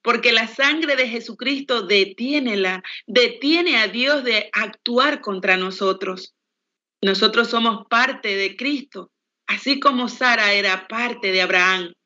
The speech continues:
porque somos la novia de Cristo, y nosotros siendo un pueblo que nació del Espíritu de Dios, debiéramos despertar,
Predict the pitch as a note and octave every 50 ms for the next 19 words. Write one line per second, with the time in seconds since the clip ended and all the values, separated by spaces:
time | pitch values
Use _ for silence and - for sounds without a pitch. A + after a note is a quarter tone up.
0 | _ _ _ _ _ _ _ _ _ A3+ A#3 A3 - A#3 A3+ B3 C4+ C#4 C#4 D4+
1 | C#4+ C4+ A#3+ A3 A3 G#3 G3+ G3+ G3+ G3+ G#3 A#3 C#4 E4 F4 D#4 B3 G3 F#3+ F#3
2 | F3+ F#3 - G3 G#3 G3 F#3+ G3 - - F3+ E3+ F3 - _ _ _ _ _ -
3 | A#3 B3+ B3 A#3+ A#3 - B3+ C4+ C4+ D4 C#4+ C#4 - - - C4 C4 C4+ C4 B3+
4 | A#3+ A#3 G#3+ A3 G#3+ - - B3 B3+ B3+ B3 A#3+ A3 G#3+ - A#3 G#3+ G3+ G3+ G3+
5 | G3+ - - B3 B3+ B3 A#3 A3 G#3+ G3 - - C4 C4 C4 A#3+ B3 A#3+ A3+ G#3
6 | G3+ G3 A#3 B3 B3+ C4 C4+ B3 - - _ _ _ _ _ _ _ _ _ _
7 | _ _ _ _ _ _ _ _ _ F#3+ G3 G3 F3 G#3+ A3 A3+ A3 G#3 G3 F#3+
8 | F#3+ F#3+ F#3+ F#3+ F#3 F#3 - - F#3 F3+ F3+ - G#3 G3 F#3 F#3 F#3+ F#3 -